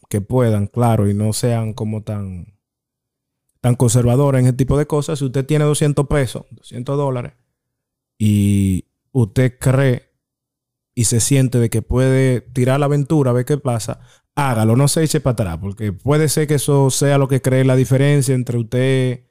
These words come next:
está financieramente bien, económicamente bien,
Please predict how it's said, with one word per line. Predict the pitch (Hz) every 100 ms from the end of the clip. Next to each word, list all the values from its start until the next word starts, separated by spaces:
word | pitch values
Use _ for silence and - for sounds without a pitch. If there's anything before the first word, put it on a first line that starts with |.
| _ _ _ _ _ _ _
está | 127 117 131 131 123
financieramente | - 135 127 117 143 139 139 135 135
bien, | 143 143 131 117
económicamente | 113 104 113 135 135 131 135 131 147
bien, | 143 143